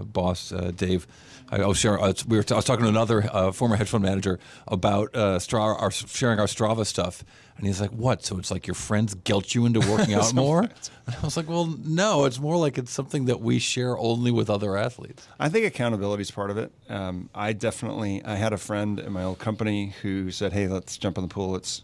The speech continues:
Speaker 2: swim." And I, um, had never swum before. He said, "Let's do it Tuesdays and Thursdays. Let's go swim a mile. Let's do that mile in forty-five minutes." I think there is something to having other people encourage you to set goals and then achieve them. And so I've certainly experienced it. And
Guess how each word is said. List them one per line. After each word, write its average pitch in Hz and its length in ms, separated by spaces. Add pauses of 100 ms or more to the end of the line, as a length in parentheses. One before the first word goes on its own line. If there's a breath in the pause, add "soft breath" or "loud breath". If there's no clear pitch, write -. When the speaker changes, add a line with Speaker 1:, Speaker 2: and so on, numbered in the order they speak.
Speaker 2:
swim." 87 400
And 85 100
I, 92 140 (400)
um, 90 460
had 104 100
never 113 200
swum 120 280
before. 113 460 (400 loud breath)
He 104 60
said, 107 180
"Let's 107 200
do 113 120
it 104 100
Tuesdays 95 380
and 85 100
Thursdays. 104 680
Let's 104 240
go 98 240
swim 90 260
a 90 60
mile. 92 560
Let's 101 200
do 107 120
that 95 100
mile 95 220
in 90 80
forty-five 98 400
minutes." 117 360 (380 loud breath)
I 123 80
think 160 160
there 143 160
is 117 100
something 123 360
to 110 100
having 98 260
other 92 220
people 92 320
encourage 90 460
you 107 160
to 90 560
set - 360
goals 113 460
and 95 180
then 87 120
achieve 95 340
them. 127 240 (600 loud breath)
And 104 120
so 110 140
I've 120 140
certainly 107 260
experienced 104 540
it. 180 180
And 120 240